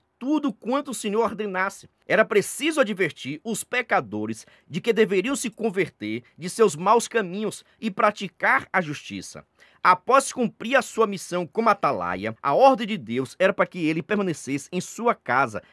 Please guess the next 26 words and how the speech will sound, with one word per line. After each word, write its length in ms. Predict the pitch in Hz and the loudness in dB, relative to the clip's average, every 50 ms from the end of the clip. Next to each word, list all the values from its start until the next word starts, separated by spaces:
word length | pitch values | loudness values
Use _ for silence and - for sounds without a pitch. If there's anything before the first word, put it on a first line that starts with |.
| _ _ _ | _ _ _
calado, 580 | - 165 170 156 131 135 160 160 127 92 - - _ _ - _ _ - | 0 2 2 2 4 2 2 2 0 -4 -12 -18 _ _ -20 _ _ 2
até 440 | 160 175 170 - _ - 247 269 | 2 2 2 0 _ 2 2 2
que 140 | 277 - 254 | 2 0 -2
no 140 | 240 233 214 | -4 -4 -4
tempo 420 | - _ - 156 185 202 - 233 | -6 _ -4 -4 -4 0 2 0
oportuno 560 | 226 226 262 240 196 - _ - 117 131 143 - | 0 2 2 2 0 0 _ -10 -8 -8 -6 -6
o 100 | - 196 | -8 -10
Senhor 260 | - - 190 214 226 | -10 -4 -2 0 0
tornasse 640 | 220 - 226 180 156 151 135 156 190 220 - - - | 2 2 2 2 2 0 -2 -2 -2 -4 -2 0 0
a 40 | 202 | 0
abrir 180 | 156 139 - | 0 -2 -6
sua 200 | 185 - - 175 | -8 -6 -4 -4
boca 420 | 139 104 90 98 107 110 - 120 - _ _ _ | -4 -6 -8 -10 -10 -10 -12 -14 -18 _ _ _
para 160 | - 165 170 180 | 0 0 2 2
anunciar 520 | 185 196 - - - 165 190 214 226 240 | 0 -2 -4 -6 -6 -4 -2 -2 -2 0
a 80 | - 185 | -2 -2
palavra 520 | - - 147 123 113 110 120 123 139 120 - _ _ - | 0 0 0 2 2 2 2 0 0 -4 -10 _ _ -2
à 120 | 143 147 | 0 0
casa 400 | - _ - 151 175 190 170 151 | -2 _ 0 2 2 2 2 0
rebelde. 580 | 110 110 98 78 82 107 110 101 92 - - 71 _ _ _ _ _ _ _ | -4 -4 -6 -6 -4 -4 -4 -4 -6 -8 -14 -20 _ _ _ _ _ _ _
Deus 540 | - 80 85 127 147 170 175 170 - - - | -20 -12 -6 -4 -2 -2 -2 -4 -6 -10 -16
cerrou 640 | - - - - 185 175 156 117 117 170 254 - - | -18 -16 -8 -4 -2 -2 -2 0 2 2 2 2 2
os 120 | 240 156 143 | -2 -4 -2
lábios 440 | 139 117 117 131 127 127 131 104 | -2 0 2 2 0 -2 -6 -8
do 140 | 113 165 240 | -6 -6 -4
profeta 580 | 220 208 190 - - - 98 101 101 - 101 | -2 -2 -2 -2 -4 -6 -10 -10 -10 -10 -14